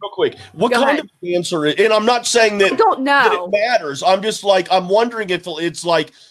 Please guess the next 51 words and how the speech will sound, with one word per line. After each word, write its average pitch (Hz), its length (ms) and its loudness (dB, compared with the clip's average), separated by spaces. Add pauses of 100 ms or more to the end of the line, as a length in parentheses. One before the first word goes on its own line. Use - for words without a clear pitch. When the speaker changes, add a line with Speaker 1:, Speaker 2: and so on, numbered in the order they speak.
(140)
Speaker 1:
she's 233 320 -2
a 226 80 2
ballerina 196 1040 0
and 180 160 -2
this 185 160 -2
girl 190 400 -2
is 151 160 -10
like, 160 320 -2 (180)
she's 254 280 -2
a 180 60 -4
dancer, 180 560 -4
so 156 140 -12
she's 214 300 -12
a, 156 60 -8
and 180 280 -8
it's 196 140 -14
like, 185 200 -2
no, 143 200 -2
she's 147 240 -12
a 131 60 -4
ballerina. 131 760 -6 (220)
Or 185 180 2
is 196 180 -4
she 170 280 -10 (180)
an 175 140 0
exotic 185 500 -2
dancer, 220 460 -2
which 233 240 -4
is 269 100 -14
fine? 160 460 -4
Speaker 2:
I - 40 -16 (140)
don't 302 240 -4
Speaker 1:
Or, 381 440 -2
you 254 60 -10
know, 262 80 -6
I 247 480 -2
mean, 202 100 -2
Speaker 2:
know. 175 400 -8 (320)
Speaker 1:
a 165 100 4
Speaker 2:
She 427 120 2
might - 160 4 (120)
Speaker 1:
ballroom 508 180 4
Speaker 2:
even 494 140 4
be 320 240 0
Speaker 1:
dancer? 320 80 -4
Speaker 2:
like 294 440 2
Speaker 1:
I - 60 -20
don't 403 160 -12
know. 147 400 2 (380)
<laughs> - 80 -10 (460)
Speaker 2:
She - 140 -4